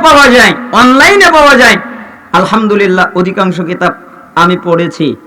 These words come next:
কত হাজার কিতাব পড়েছি তা আমার জানা নেই। আমি কোন কিতাবে "আল্লাহুম্মা সাল্লি আলাই" এর বেশি পাইনি। বুখারীতে এসেছে "আল্লাহুম্মা সাল্লি আলাই", তো "আল্লাহুম্মা সাল্লি আলাই, আল্লাহুম্মা বারিক আলাই", কোথায় থেকে আসলো? "আল্লাহুম্মা বারিক আলাই" নেই।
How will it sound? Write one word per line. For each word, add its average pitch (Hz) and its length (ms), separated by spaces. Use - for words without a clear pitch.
কত 453 340
হাজার 269 500
কিতাব 269 320
পড়েছি 247 300
তা 233 120
আমার 220 220
জানা 202 280
নেই। 185 220
আমি 247 220
কোন 269 340
কিতাবে 277 360
"আল্লাহুম্মা 277 560
সাল্লি 277 300
আলাই" 285 560
এর 269 240
বেশি 277 280
পাইনি। 311 580
বুখারীতে 226 460
এসেছে 214 300
"আল্লাহুম্মা 208 480
সাল্লি 190 300
আলাই", 170 420
তো 202 80
"আল্লাহুম্মা 277 480
সাল্লি 302 420
আলাই, 285 440
আল্লাহুম্মা 269 560
বারিক 339 400
আলাই", 285 360
কোথায় 294 260
থেকে 381 180
আসলো? 330 420
"আল্লাহুম্মা 190 420
বারিক 180 320
আলাই" 165 240
নেই। 302 340